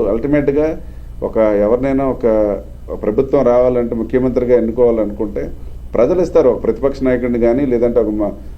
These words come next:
ఒక అధికార పక్ష నాయకుడిని కానీ ప్రజలు ఎన్నుకుంటారు. ప్రజలే మ్యాండేటరీ అండి. ప్రజలు మీకు ఆ హోదా ఇవ్వలేదు, మిమ్మల్ని నూట యాభై ఒకటి నుంచి పదకొండుకి పడేశారు. మరి గతంలోని చంద్రబాబు నాయుడు గారికి చాలా రెండు మూడు సార్లు అంటే ఇరవై మూడు సీట్లే వచ్చాయి,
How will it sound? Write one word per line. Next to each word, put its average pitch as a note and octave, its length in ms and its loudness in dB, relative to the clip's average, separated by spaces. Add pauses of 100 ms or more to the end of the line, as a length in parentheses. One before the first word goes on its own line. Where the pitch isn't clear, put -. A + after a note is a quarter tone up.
(120)
ఒక G#2+ 160 -2
అధికార B2+ 340 4
పక్ష B2+ 260 -2
నాయకుడిని A#2 460 0
కానీ A2+ 140 0
ప్రజలు B2+ 300 2
ఎన్నుకుంటారు. C#3 480 -2
ప్రజలే D3+ 520 2
మ్యాండేటరీ C3+ 520 2
అండి. F#2 180 -4
ప్రజలు C3 500 2
మీకు A2+ 320 0
ఆ G2+ 300 -2
హోదా A#2+ 320 2
ఇవ్వలేదు, D3 540 2 (520)
మిమ్మల్ని A#2+ 440 2
నూట A#2 260 0
యాభై C#3+ 300 4
ఒకటి C#3+ 180 0
నుంచి D3 160 -4
పదకొండుకి D#3 440 0
పడేశారు. C#3+ 460 2 (500)
మరి A2 100 -2
గతంలోని D3+ 760 2
చంద్రబాబు D#3 720 2
నాయుడు D3 200 2
గారికి C#3 320 2
చాలా C#3 180 4
రెండు C3 180 2
మూడు B2+ 160 2
సార్లు C3 220 2
అంటే B2 240 4
ఇరవై B2 160 6
మూడు C3 220 0
సీట్లే C3 300 4
వచ్చాయి, B2 380 2